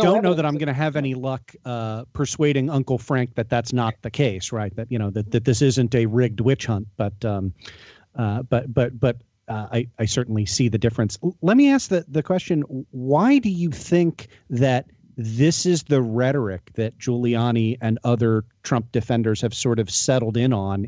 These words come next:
Speaker 1: if, you know, the analogy really kind of breaks down the minute you start looking at it?
Speaker 2: Yeah, I think it's all, I mean, it's all part of the same pattern that's been going on for,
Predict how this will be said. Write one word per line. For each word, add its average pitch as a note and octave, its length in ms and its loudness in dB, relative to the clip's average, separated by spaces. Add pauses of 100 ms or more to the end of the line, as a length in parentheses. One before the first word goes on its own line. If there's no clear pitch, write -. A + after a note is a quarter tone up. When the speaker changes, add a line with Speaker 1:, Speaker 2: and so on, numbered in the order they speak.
Speaker 1:
if, A2+ 360 -4 (380)
you B2+ 120 2
know, G#2+ 300 -2 (400)
the B2 180 2
analogy A#2+ 540 0
really B2 520 0
kind A#2+ 340 0
of G#2 180 -6
breaks A#2 340 -2
down A#2 360 0
the G#2 100 0
minute G#2+ 260 0
you A2 120 -4
start A2 260 -2
looking G#2+ 300 -4
at F2+ 100 -10
it? - 80 -20 (680)
Speaker 2:
Yeah, B2+ 180 2 (260)
I D#3 80 -4
think D#4 220 -10
it's - 400 -10
all, D#3 400 0 (160)
I D3 80 -6 (120)
mean, D3 160 -2
it's C#3 140 -4
all E3 480 2 (1600)
part F3 140 2
of C#3+ 60 -2
the B2+ 80 -8
same C#3+ 360 -4
pattern E3 300 -4
that's A#2+ 160 -14
been A2+ 100 -12
going A#2 220 -6
on A2 260 -8
for, G2 200 -6